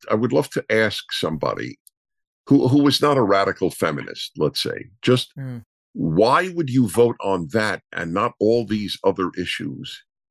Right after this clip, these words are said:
Speaker 1: that, uh, that the Democrats are responsible for ruining? And I, I would just like to hear their answer. I, I, I, 'cause I can't come up with a, with a good answer to that. So because of the abortion decision, again, as I said earlier,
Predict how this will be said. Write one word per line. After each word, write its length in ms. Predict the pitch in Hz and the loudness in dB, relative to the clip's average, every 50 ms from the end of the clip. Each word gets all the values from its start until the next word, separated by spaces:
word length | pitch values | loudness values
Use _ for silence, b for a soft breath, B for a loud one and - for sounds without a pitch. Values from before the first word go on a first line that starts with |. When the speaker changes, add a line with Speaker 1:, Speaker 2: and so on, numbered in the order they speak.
| _ _ _ _ _ _ _ _ | _ _ _ _ _ _ _ _
Speaker 1:
that, 320 | - 71 98 87 85 82 - _ - _ | -2 0 2 2 2 -2 -6 _ -16 _
uh, 120 | - 90 85 | -8 -8 -2
that 260 | 78 98 90 85 - - - | 0 0 0 0 -2 -2 -4
the 100 | 95 78 | -4 0
Democrats 640 | - 101 95 101 107 - - - 98 90 - - | 0 0 0 0 -2 -4 -2 -2 -2 -2 -2 -2
are 120 | 80 82 | -4 -2
responsible 760 | 82 82 80 - - - 82 82 87 85 - - 87 80 80 76 | -2 -4 -6 -8 -8 -6 -4 -4 -4 -4 -6 -8 -6 -6 -6 -6
for 180 | - - 78 | -4 -6 -4
ruining? 520 | 73 73 82 82 78 67 57 53 52 62 - _ _ _ _ _ _ _ _ _ _ _ _ _ _ _ _ | -4 -2 -2 -2 -4 -4 -6 -10 -14 -18 -20 _ _ _ _ _ _ _ _ _ _ _ _ _ _ _ _
And 140 | - 120 117 | -2 0 0
I, 140 | - 123 131 | 0 -2 0
I 140 | - - 131 | 2 0 0
would 140 | 131 127 120 | 0 2 2
just 300 | 165 175 - - - _ _ _ _ | 2 0 0 -2 -6 _ _ _ _
like 280 | - 117 127 147 135 - | 0 2 2 2 2 0
to 100 | - 143 | 0 2
hear 180 | 120 147 151 | 4 2 2
their 220 | 143 143 135 127 120 | 4 2 2 2 0
answer. 360 | 139 151 151 - - - 76 | -2 -4 -4 -6 -4 -2 0
I, 120 | 95 113 - | 0 0 0
I, 160 | - 123 131 - - 123 165 | 0 -2 -2 0 -2 -2 -4
I, 60 | - - _ - - - - | -4 -6 _ -20 -20 -6 -4
'cause 180 | 139 123 - - - | -4 -4 -4 -6 -4
I 240 | 117 127 147 156 135 - - - | -2 -2 -2 -2 -4 -8 -6 -4
can't 260 | 139 143 139 139 - | -2 -2 -2 -4 -4
come 220 | - 135 127 131 | -4 -2 -2 -2
up 160 | 135 135 - | -4 -4 -4
with 160 | 110 113 101 113 | -4 -2 -2 -2
a, 240 | 98 98 95 - - | -2 -2 -4 -6 -6
with 180 | 95 95 95 | -6 -4 -4
a 80 | 95 90 | -4 -4
good 220 | 76 - 95 85 | 0 0 0 0
answer 320 | 82 80 76 71 - - 82 - | 0 -2 -2 -4 -6 -10 -10 -8
to 120 | - 78 | -8 -8
that. 240 | 73 69 50 - - _ _ b b b b b b b b _ _ _ _ _ _ _ | -6 -6 -8 -8 -10 _ _ b b b b b b b b _ _ _ _ _ _ _
So 160 | - - 143 117 | 0 0 2 2
because 540 | - 131 110 - - - 139 160 156 - | 2 0 -2 0 2 4 4 4 4 2
of 180 | - - 143 117 | 0 -2 -2 0
the 140 | 139 135 120 | 2 2 2
abortion 500 | 104 - - 107 120 131 131 - 147 143 | 0 0 0 -2 -2 -2 -4 -6 -8 -6
decision, 500 | 143 139 - - 143 139 139 147 143 127 | -6 -6 -4 -6 -6 -6 -4 -6 -6 -6
again, 340 | 98 - - 127 127 135 131 | -6 -2 -2 0 0 0 0
as 160 | 117 107 107 | -2 -2 -4
I 80 | 101 | -4
said 240 | 101 - - 123 117 | -4 -2 0 0 0
earlier, 540 | - - 90 101 110 131 139 147 151 160 | 0 -2 -2 -2 -2 -2 -4 -4 -6 -8